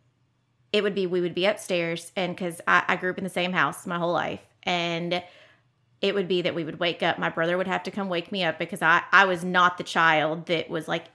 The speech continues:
ready to go at two in the morning. He'd have to come wake me up, and we'd have to make sure my dad was awake.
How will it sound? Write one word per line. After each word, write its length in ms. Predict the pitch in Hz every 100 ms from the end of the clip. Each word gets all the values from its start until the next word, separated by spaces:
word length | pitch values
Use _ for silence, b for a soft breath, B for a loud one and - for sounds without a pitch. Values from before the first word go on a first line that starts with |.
| -
ready 320 | 180 190 180
to 80 | 170
go 280 | 185 175 160
at 240 | 160 - -
two 180 | 190
in 120 | 160 156
the 40 |
morning. 460 | 165 170 160 156 175
He'd 240 | - 208
have 180 | 226 220
to 40 | 220
come 380 | 208 175 165 165
wake 240 | 185 202
me 160 | 294 277
up, 280 | 196 190 B B B _
and 300 | 185 175 170 175
we'd 220 | 180 196
have 240 | - 180 185
to 100 | 170
make 220 | 185 -
sure 440 | - 220 214 233 214
my 160 | 233
dad 260 | 269 311 233
was 160 | 202
awake. 380 | 175 156 - -